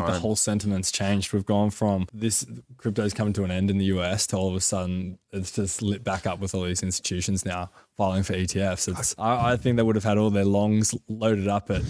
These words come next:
Speaker 1: twenty-four K,
Speaker 2: <laughs> Yeah.
Speaker 1: bang, they would have made absolute bank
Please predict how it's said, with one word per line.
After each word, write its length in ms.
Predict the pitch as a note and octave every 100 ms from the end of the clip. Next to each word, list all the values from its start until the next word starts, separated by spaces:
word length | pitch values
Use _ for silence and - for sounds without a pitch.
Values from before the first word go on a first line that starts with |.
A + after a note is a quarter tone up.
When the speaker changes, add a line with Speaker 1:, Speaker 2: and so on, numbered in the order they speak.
| -
Speaker 1:
twenty-four 440 | A2+ A2 G#2+ G2+
K, 440 | G2 G2+ G2 G2+ G2+
Speaker 2:
<laughs> 20 |
Yeah. 60 |
Speaker 1:
bang, 320 | - G#2 G2+ G2+
they 60 |
would 100 | G2
have 80 | F#2+
made 340 | F#2+ F#2 F2+ - _ _
absolute 340 | - F#2 F#2+
bank 340 | G2+ F#2 F#2+